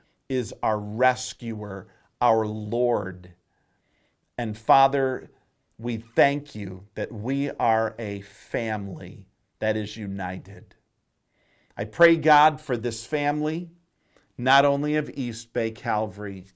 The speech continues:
but the large family of believers today across the globe. Continue to allow your kingdom to grow and to prosper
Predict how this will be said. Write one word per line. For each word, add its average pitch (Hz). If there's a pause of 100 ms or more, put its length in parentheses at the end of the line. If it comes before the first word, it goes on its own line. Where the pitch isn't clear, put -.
(600)
but 120
the 123
large 120
family 131
of 120
believers 120
today 101
across 110
the 113
globe. 98 (420)
Continue 160 (300)
to 123
allow 117
your 110
kingdom 151
to 143
grow 101 (640)
and 104
to 107
prosper 143